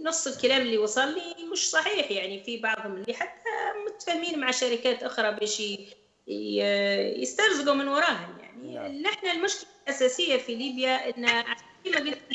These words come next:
Speaker 1: رزق حكومة ربي يدومها، هذا
Speaker 2: صح،
Speaker 1: تفكير
Speaker 2: صح،
Speaker 1: الناس.
Speaker 2: هذه الكلمة، هم ما يندروش عليها رزقنا احنا، يا ربي يدومها، ربي يدومها، مش رزق حكومة. طيب، ممتاز، خليني ننتقل، آه، أنا س-، في الدكتور، آه، نبيل معنا على الخط، لكن انتظرني بس شوية دكتور نبيل،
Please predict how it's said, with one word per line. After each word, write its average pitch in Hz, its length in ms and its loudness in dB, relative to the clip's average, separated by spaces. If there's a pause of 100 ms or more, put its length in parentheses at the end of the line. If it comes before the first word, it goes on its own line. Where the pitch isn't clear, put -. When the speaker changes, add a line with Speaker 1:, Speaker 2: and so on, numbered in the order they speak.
(180)
Speaker 1:
رزق 269 280 -2
حكومة 320 560 2
ربي 311 160 -2
يدومها، 220 440 -4
هذا 254 120 -6
Speaker 2:
صح، 196 200 2
Speaker 1:
تفكير 269 180 -10
Speaker 2:
صح، 196 80 0
Speaker 1:
الناس. 175 300 6
Speaker 2:
هذه 175 400 4
الكلمة، 156 360 2
هم 226 140 2
ما 214 100 4
يندروش 214 300 -2
عليها 214 240 6
رزقنا 185 400 -2
احنا، 208 260 -4
يا 190 80 4
ربي 175 460 -2
يدومها، 135 680 -2 (180)
ربي 131 260 -2
يدومها، 131 280 -4
مش 156 160 -10
رزق 117 280 -8
حكومة. 107 280 -12 (300)
طيب، 180 220 6 (220)
ممتاز، 190 380 6
خليني 247 340 4
ننتقل، 214 480 2 (300)
آه، 185 240 10
أنا 220 320 6
س-، - 140 0
في 220 280 0
الدكتور، 196 640 4
آه، 180 380 6
نبيل 175 500 2
معنا 160 300 2
على 156 120 0
الخط، 208 320 -2
لكن 190 300 2
انتظرني 202 480 0
بس 196 260 -2
شوية 196 400 4
دكتور 165 320 -2
نبيل، 180 300 -4